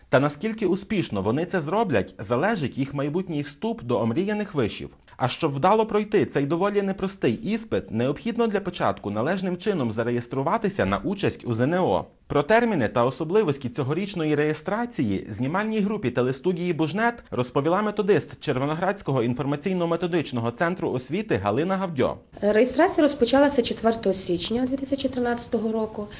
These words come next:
Speaker 2: і завершується п'ятого березня. Але ця дата для тих випускників, які, е, реєструються вперше. Якщо ж відбулися якісь зміни, е, у виборі предмету або, е, в персональних даних,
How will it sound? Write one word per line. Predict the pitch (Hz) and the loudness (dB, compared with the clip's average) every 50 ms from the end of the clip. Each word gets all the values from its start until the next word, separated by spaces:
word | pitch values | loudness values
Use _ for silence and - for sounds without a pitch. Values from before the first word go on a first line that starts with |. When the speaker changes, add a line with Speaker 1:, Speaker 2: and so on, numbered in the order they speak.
| - - - - - - | -12 -12 -12 -14 -10 -2
Speaker 2:
і | - 240 269 330 | 2 4 6 6
завершується | 320 262 254 202 190 208 214 214 226 226 - - 285 277 285 302 294 - 294 285 | 6 6 4 2 4 4 4 4 4 4 2 2 4 4 2 2 2 2 0 0
п'ятого | 277 - 226 220 226 226 240 208 226 202 | 0 2 2 2 2 2 2 0 2 2
березня. | 180 190 170 160 156 151 - 151 127 - - - - - - - - - - - - - - - - | 2 2 2 2 0 -4 -6 -6 -8 -10 -12 -16 -18 -18 -16 -14 -14 -14 -14 -14 -16 -16 -18 -6 -2
Але | - 214 214 214 226 262 311 370 | 0 2 4 6 6 8 6 6
ця | 359 - - 277 247 | 4 4 4 4 6
дата | 208 208 220 202 196 202 202 | 6 6 4 4 4 2 0
для | 175 180 185 185 | 2 4 4 2
тих | 180 185 - 175 170 170 - | 2 4 4 4 4 2 0
випускників, | 226 - - - - - 277 269 269 294 285 247 | -4 -6 -6 -4 0 2 2 4 4 2 2 2
які, | 233 226 - - 254 262 | 0 0 -2 0 4 4
е, | 277 277 - - 196 202 202 196 196 190 190 190 | 4 4 4 2 2 2 4 4 4 4 4 4
реєструються | 196 208 214 - 240 262 269 262 - 240 | 4 2 2 2 2 2 2 2 0 -2
вперше. | 247 - - 170 147 - - - - - - - - - - - - - - - - - - - - | -2 -2 0 0 0 0 0 -2 -2 -4 -6 -12 -20 -20 -20 -20 -20 -20 -18 -18 -18 -18 -18 -4 -2
Якщо | 208 202 208 - - - 302 349 381 | -2 0 2 2 2 4 4 4 4
ж | - - - | 4 4 2
відбулися | 226 233 214 214 254 277 262 269 - | 2 0 2 4 6 6 6 6 4
якісь | 233 226 - - 214 202 | 2 2 2 0 0 0
зміни, | 190 208 208 185 170 160 151 165 214 269 - - - - - - - - | 2 4 6 6 6 6 4 2 0 -4 -6 -10 -16 -20 -20 -20 -12 -8
е, | 190 180 180 175 175 170 165 165 - - | -4 -4 -2 -2 -2 -4 -4 -6 -2 0
у | 277 302 | 0 2
виборі | 240 233 247 208 208 220 220 208 | 4 4 4 4 2 2 2 2
предмету | 214 254 254 202 190 180 160 156 151 - 180 175 | 2 2 2 4 4 2 2 0 -2 -4 -4 -4
або, | 185 175 175 226 254 269 262 262 - 196 | -4 -4 2 4 4 4 4 2 0 -2
е, | 190 190 190 190 185 180 180 185 180 180 175 180 | -2 0 0 0 2 2 0 0 0 -2 -2 -4
в | |
персональних | - - - 202 - - 214 226 226 220 208 196 165 | -4 -6 -6 -4 -2 -2 0 2 2 2 2 2 2
даних, | 170 170 160 156 175 247 | 2 0 0 0 -2 -4